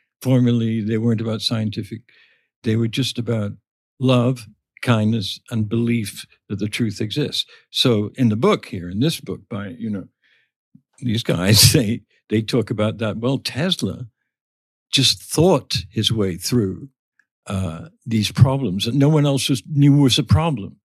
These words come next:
One of them being alternating current and direct current. The difference between those two things, no, uh, no one on earth in our yuga, at any rate it seems,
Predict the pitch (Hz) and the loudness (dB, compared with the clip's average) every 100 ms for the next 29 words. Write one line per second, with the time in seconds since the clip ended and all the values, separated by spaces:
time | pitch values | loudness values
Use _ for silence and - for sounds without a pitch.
0 | _ _ _ _ _ - 120 123 117 113 | _ _ _ _ _ 2 6 6 6 4
1 | 113 104 104 104 - 104 98 98 107 101 | 2 2 -2 -2 -2 0 -2 -2 -2 -2
2 | 98 107 101 110 131 156 - 101 92 - | -4 -4 -4 0 0 0 -4 -8 -8 -14
3 | _ _ _ _ _ _ - 104 143 139 | _ _ _ _ _ _ -4 0 4 4
4 | 123 135 123 117 117 123 110 107 139 185 | 2 4 4 4 2 -2 -2 2 6 6
5 | 233 180 - - 143 - 160 175 160 147 | 6 2 -6 -2 -2 2 4 4 4 4
6 | 139 151 117 113 - 127 120 135 139 143 | 4 2 2 0 -2 -2 0 0 2 0
7 | - 117 104 95 107 90 113 104 104 - | -4 -2 -2 -2 -6 -4 -2 -2 -2 -2
8 | 156 104 107 | -2 -2 -4